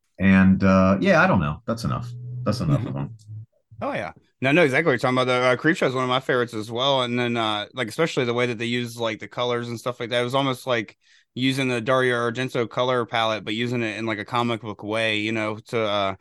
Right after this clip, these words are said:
Speaker 2: fit into the, the very Creepshow, uh, E C Comics, like, uh, feel that they were going for. And no, I,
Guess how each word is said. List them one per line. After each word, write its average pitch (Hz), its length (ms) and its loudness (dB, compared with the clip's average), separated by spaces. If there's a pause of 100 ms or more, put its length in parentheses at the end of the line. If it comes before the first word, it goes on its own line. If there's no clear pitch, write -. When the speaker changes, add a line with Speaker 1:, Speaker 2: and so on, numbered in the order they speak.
(260)
Speaker 2:
fit 120 300 -4
into 113 180 -8
the, 95 440 -6
the 104 120 -12
very 110 320 -4
Creepshow, 104 920 -4
uh, - 40 -12 (120)
E 120 120 -6
C 117 160 -10
Comics, 113 580 -6 (360)
like, 98 220 -4
uh, 104 160 -2
feel 117 240 0
that 113 80 0
they 104 120 -4
were 101 100 -6
going 107 260 -4
for. 98 360 -4
And 101 300 -4
no, 107 120 -2
I, 117 180 2